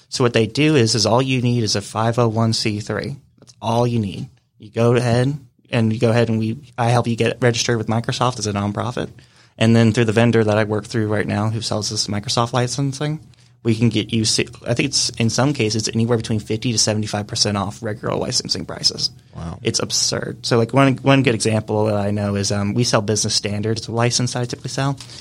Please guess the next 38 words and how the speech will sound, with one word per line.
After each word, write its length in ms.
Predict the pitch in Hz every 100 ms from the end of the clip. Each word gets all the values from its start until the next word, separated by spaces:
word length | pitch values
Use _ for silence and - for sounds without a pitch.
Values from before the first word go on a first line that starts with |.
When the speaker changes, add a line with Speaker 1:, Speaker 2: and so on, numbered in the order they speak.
| -
Speaker 1:
It 60 | -
gives 240 | 117 101
you 80 | 110 -
all 200 | 123 123
the 120 | 117
basic 340 | 117 113 117
Microsoft 580 | 120 113 113 - 107 -
apps, 340 | 107 104 - -
Outlook, 500 | 117 113 110 110 107 -
Word, 460 | - 113 110 107 107
Excel, 560 | 120 - - 110 110 110 117
a 80 |
terabyte 680 | - - - 139 139 127 117
of 80 | 110
storage, 720 | - - 117 131 147 147 - - - _ _
plus 240 | - 139
SharePoint, 640 | - - 139 127 - 104 117
which 160 | 107
I 60 | 104
can 80 | 101
go 180 | 107 104
into 180 | 101
a 20 | 98
little 200 | 101 101
bit 100 | -
later, 360 | 107 98 101 - _ _ _ _
plus 320 | - 120 110
your 140 | - 107
email, 500 | 107 101 95 - 131 - _ _
all 240 | 110 117 120
for 200 | - 110
less 220 | 107 -
than 100 | 107
five 360 | - 107 101
dollars 360 | 101 95 98 101
a 60 | 98
month. 380 | 90 - - - _
Speaker 2:
Wow. 420 | - 85 80 78